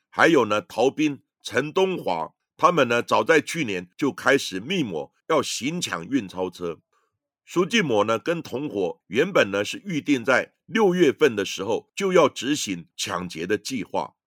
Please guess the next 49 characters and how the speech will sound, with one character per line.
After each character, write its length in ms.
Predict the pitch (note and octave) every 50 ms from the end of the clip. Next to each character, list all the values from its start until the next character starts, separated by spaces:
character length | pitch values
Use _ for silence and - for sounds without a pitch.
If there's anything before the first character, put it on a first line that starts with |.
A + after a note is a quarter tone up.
| _ _ _ _ _ _ _
他 140 | - D3+
们 180 | D3+ C#3 A#2+ A2
连 220 | G#2+ G#2+ A2+ C3+
路 180 | D3+ F3 E3 C#3
线、 320 | B2 - - C#3+ A2+ - _ _ _ _ _ _ _
地 200 | - A3 F#3+ D3+
点 320 | F#2 F#2+ F#2 E2+ E2+ F2 - _ _ _ _
以 120 | - A#2 A2+
及 220 | F#2+ - A2 A#2
呢 240 | A#2 A#2+ A#2 A#2 A#2
事 240 | - - - F3 D#3
后 240 | C3 D3+ C3+ A2+ -
藏 300 | - - - A#2+ D#3 F#3+
匿 100 | G3+ E3
的 140 | B2 A2+
方 260 | - - B2 B2+ B2+ A#2+
式 160 | - B2 A2+
呢 200 | G2 F#2 F2 - _ _ _ _
都 160 | G3 G#3 F#3+
已 100 | D3 A#2
经 300 | - - E3+ F#3 F#3+ F3+
拟 160 | C#3 G2+ E2+
定 240 | E2+ - F#3+ F#3 C3
好 220 | F#2+ - D2 C#2
了。 220 | B1 B1+ B1+ - _ _ _ _ _ _ _ _ _ _
不 140 | - A2+ C3+
过 160 | C#3 D#3+ C#3
呢， 100 | B2 A#2+
因 200 | G#2+ C3+ D3+ D3
为 120 | D#3 D3
其 300 | C3+ - - - A#2+ C#3
中 260 | - D3+ D3 D3 C#3 - _
有 180 | - A#2+ D#3+
一 80 | G#3 G#3+
名 200 | F3+ C#3 A#2+ G#2
同 260 | - - A#2+ D3+ D#3
伙 220 | - G2+ F#2+ F2 F2
呢 160 | F#2 F#2+ G2
涉 260 | - - F#3 F#3 D3+
及 180 | F#2 - G2+ G2
其 300 | - - - A2+ C3+ -
他 160 | E3 E3+ E3
的 100 | D3 A#2+
案 240 | A#2+ B2+ A#2 G#2 F2+
子， 240 | - - - - _ _ _ _
身 340 | - - - D#3+ E3 E3 D3+
份 140 | - D#3+ B2+
敏 260 | G2+ E2+ E2 F2+ A2+
感， 240 | G2+ F#2 C#2 A#1